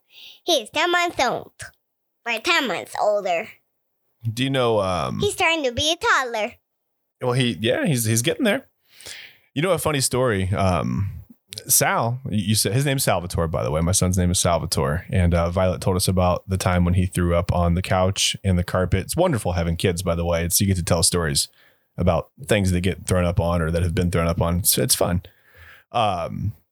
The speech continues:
Speaker 2: do you remember this story? I know you don't remember the moment 'cause you were really, really tiny. But the very, very, very first time that Mommy went anywhere when you were a little baby and left me alone with you, do you remember what you did? Do you remember me telling you the story?
Speaker 1: No.
Speaker 2: Okay, so I, I went to change a diaper, which is easy enough,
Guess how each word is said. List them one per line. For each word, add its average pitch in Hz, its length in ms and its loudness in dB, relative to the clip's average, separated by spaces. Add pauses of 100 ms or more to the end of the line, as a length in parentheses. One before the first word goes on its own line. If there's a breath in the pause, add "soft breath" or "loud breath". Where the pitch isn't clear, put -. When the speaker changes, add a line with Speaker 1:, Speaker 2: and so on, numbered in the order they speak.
(240)
Speaker 2:
do 113 140 0
you 180 80 0
remember 180 380 0
this 165 180 0
story? 87 360 -4
I 113 100 0
know 147 80 2
you 143 100 2
don't 104 140 0
remember 107 240 0
the 92 80 0
moment 95 340 2
'cause 101 140 2
you 101 80 2
were 90 100 2
really, 104 300 2
really 98 200 0
tiny. 90 440 0 (680 loud breath)
But 110 180 0
the 104 100 0
very, 127 400 0
very, 135 260 2
very 120 260 0
first 120 360 -2
time 98 260 2
that 87 120 0
Mommy 95 280 2
went 92 320 2
anywhere 117 840 2
when 92 200 0
you 101 120 4
were 101 120 2
a 92 80 2
little 143 340 0
baby 123 380 0
and 92 100 2
left 107 160 0
me 113 80 2
alone 101 260 2
with 98 200 -2
you, 62 140 -4
do 104 120 -4
you 107 60 2
remember 120 260 2
what 131 140 0
you 104 80 -4
did? 110 340 2 (380)
Do - 80 -20
you - 80 -20
remember 110 240 2
me 113 100 2
telling 117 200 0
you 113 60 0
the 107 40 -2
story? 117 380 0 (340)
Speaker 1:
No. 214 160 -18 (840 loud breath)
Speaker 2:
Okay, 107 180 0
so 104 180 2
I, 98 160 2
I 92 100 -2
went 117 140 0
to - 60 -8
change 135 240 0
a 139 40 -2
diaper, 98 320 2
which 165 160 0
is 202 100 2
easy 214 240 2
enough, 92 480 -2